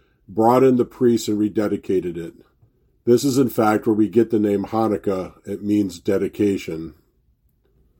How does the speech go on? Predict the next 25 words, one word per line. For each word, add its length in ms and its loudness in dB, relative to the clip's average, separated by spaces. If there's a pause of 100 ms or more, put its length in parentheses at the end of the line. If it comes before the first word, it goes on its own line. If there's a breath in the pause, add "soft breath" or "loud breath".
(540)
There 160 8
is 140 8
a 60 4
midrash 680 2
that 200 -2
says 480 2
that 160 -2
there 220 4
was 200 0
not 300 -2
just 260 -4
one 320 -2
Hanukkah, 640 -2
but 140 -2
actually 420 -2
seven. 720 -4 (840)
The 80 -2
seven 480 4
mentioned 380 2
in 80 4
the 100 2
midrash 600 0
are, 420 -4 (600)
number 300 2
one, 540 4